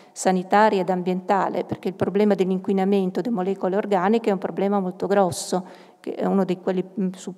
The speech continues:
maggiori cui stiamo attualmente fronteggiando, soprattutto nelle acque e soprattutto perché ogni allevamento, anche di pesce, di,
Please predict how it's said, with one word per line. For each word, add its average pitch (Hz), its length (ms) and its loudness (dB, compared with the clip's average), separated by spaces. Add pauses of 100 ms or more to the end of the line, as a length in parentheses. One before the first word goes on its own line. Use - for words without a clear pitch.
maggiori 180 680 2
cui - 80 -4
stiamo 180 460 0
attualmente 175 1300 -2
fronteggiando, 180 720 -4
soprattutto 185 600 -6
nelle 180 260 0
acque 185 580 -2 (300)
e - 80 -2
soprattutto 190 540 -2
perché 190 340 0
ogni 185 200 2
allevamento, 180 760 -2
anche 175 240 -6
di 175 120 -6
pesce, 185 440 -4
di, 175 120 -8